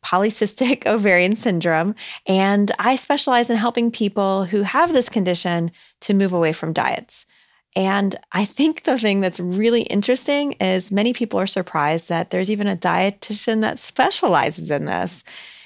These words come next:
And those are usually the people that don't have P C O S. The people that do are like,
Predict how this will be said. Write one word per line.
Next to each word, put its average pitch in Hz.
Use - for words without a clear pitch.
And 196
those 277
are 285
usually 247
the 214
people 170
that 165
don't 170
have 147
P -
C -
O 87
S. -
The 170
people 254
that 214
do 226
are 214
like, 185